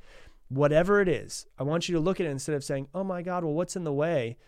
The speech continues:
and, and gonna hold me back from getting this keystone habit done?" It's like, "Hey, even though I have this coming in, my, my in-laws are coming in, or I'm going on vacation, whatever it might be,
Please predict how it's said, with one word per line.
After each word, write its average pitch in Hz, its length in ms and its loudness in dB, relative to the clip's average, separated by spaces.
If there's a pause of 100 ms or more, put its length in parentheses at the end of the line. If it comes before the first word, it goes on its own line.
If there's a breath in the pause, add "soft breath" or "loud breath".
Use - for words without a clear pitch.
(440 soft breath)
and, 135 240 -4
and 135 260 -4
gonna 151 220 0
hold 170 240 0
me 147 140 -2
back 147 240 0
from 135 180 -6
getting 135 160 -4
this 123 140 -8
keystone 131 320 -8
habit 123 240 -8
done?" 208 180 0
It's 156 140 -4
like, 127 160 -6
"Hey, 143 280 -6
even 190 360 -6
though 160 180 -2
I 143 120 -2
have 123 340 -6
this 139 260 -6 (140)
coming 127 260 -6
in, 98 220 -8
my, 98 160 -12 (340)
my 101 240 -10 (240)
in-laws 190 400 2
are 170 60 -4
coming 165 320 -6
in, 156 240 -4
or 117 100 -6
I'm 110 140 -8
going 117 260 -8
on 107 80 -10
vacation, 180 560 -4
whatever 170 220 2
it - 20 -4
might 151 180 -2
be, 107 220 -10